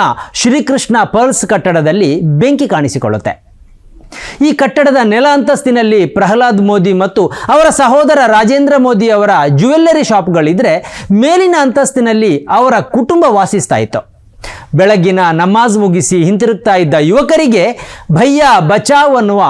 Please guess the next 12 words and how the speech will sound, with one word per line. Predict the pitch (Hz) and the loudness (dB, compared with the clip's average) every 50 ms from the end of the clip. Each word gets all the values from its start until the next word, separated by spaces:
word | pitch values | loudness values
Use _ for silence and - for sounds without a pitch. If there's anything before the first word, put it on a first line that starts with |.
| 131 135 | -2 -4
ಕೂಗು | - - 233 277 277 233 190 | -4 -4 -2 -2 0 0 0
ಕೇಳಿಸುತ್ತೆ. | 175 165 135 123 110 - 127 - - 113 - - _ _ - - - - - - - | -2 -2 -2 -2 -2 -4 -6 -6 -6 -8 -8 -10 _ _ -20 -20 -20 -20 -10 -4 -2
ಆ | 165 165 | 0 0
ಯುವಕರು | 143 131 151 180 214 208 - 247 208 151 117 190 - - - - - - | 2 2 0 0 0 -2 -2 -2 -2 -2 -2 -4 -8 -12 -20 -16 -8 -4
ಹಿಂದು | 196 240 247 254 240 285 | -2 0 0 0 0 0
ಮುಂದು | 254 254 233 208 208 | 0 0 0 0 0
ನೋಡೋದಿಲ್ಲ, | 170 143 127 123 120 107 117 107 110 107 - _ _ - _ _ - - - - - - - - - | 0 0 0 -2 -2 -2 -2 -2 -4 -4 -6 _ _ -20 _ _ -20 -20 -20 -20 -20 -20 -20 -10 -4
ಪ್ರಾಣ | 302 254 254 277 320 339 330 277 | 0 2 2 2 2 2 2 2
ಭಯವನ್ನು | 202 - 233 262 285 294 294 302 302 302 311 277 | 2 2 2 2 2 2 2 2 0 0 0 0
ಲೆಕ್ಕಿಸೋದಿಲ್ಲ. | 240 - - 208 196 - 175 139 117 110 107 110 - - _ _ _ _ - - - - - - - - | 0 -2 -2 -4 -4 -2 -2 -2 -2 -2 -2 -4 -4 -6 _ _ _ _ -20 -20 -20 -20 -20 -14 -6 -2
ಮುಖ್ಯ | 175 202 247 - - - 247 277 262 190 143 117 104 - - - - 135 | 0 0 0 0 -2 0 2 2 4 2 2 0 -2 -6 -10 -8 -4 -2
ದ್ವಾರವನ್ನಿಡಿ | 123 160 170 185 208 202 208 202 196 190 185 175 196 156 113 240 - - | 0 2 2 2 2 2 0 0 0 0 0 0 0 0 -2 -2 -4 -10